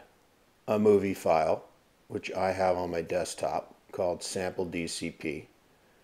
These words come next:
And I'm going to open it, and now we will see it in here. Now, if you have several D C Ps to make, you can load them all in here and, uh, create a batch job if you want to, but we're just doing one right now.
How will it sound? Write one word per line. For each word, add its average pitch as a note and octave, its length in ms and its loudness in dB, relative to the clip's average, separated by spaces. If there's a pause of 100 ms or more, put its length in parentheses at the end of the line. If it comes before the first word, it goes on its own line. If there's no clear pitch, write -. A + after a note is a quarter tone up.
(360)
And F2 300 0
I'm F2 180 -2
going F2 340 -4
to - 180 -8
open F2+ 340 -4
it, - 220 -4 (440)
and F2 300 -6 (140)
now F2+ 240 -2
we F2+ 160 -2
will F2+ 160 -8
see - 260 -4
it F2 100 2
in E2+ 140 -2
here. A#2 340 2 (320)
Now, A2 200 4
if A2+ 100 2
you C3 140 4
have A#2 240 8
several A2+ 400 6
D G2+ 180 0
C F#2+ 240 -4
Ps C#3 380 0
to A2 100 -4
make, F2 440 0 (520)
you G#2 180 0
can G2 540 0
load A2+ 300 10
them G2 160 4
all C#3 240 10
in F#2 120 4
here E2+ 460 -4 (260)
and, F#2+ 380 0
uh, F#2 160 2
create G2+ 400 6
a F2+ 60 4
batch G#2 480 8
job E2 440 2
if - 200 -10
you F2+ 80 -2
want E2 260 -4
to, - 260 -8
but - 160 -14
we're G2+ 140 0
just G2 240 -2
doing F#2 260 2
one F2 300 -2
right E2+ 260 -8
now. D#2+ 200 -12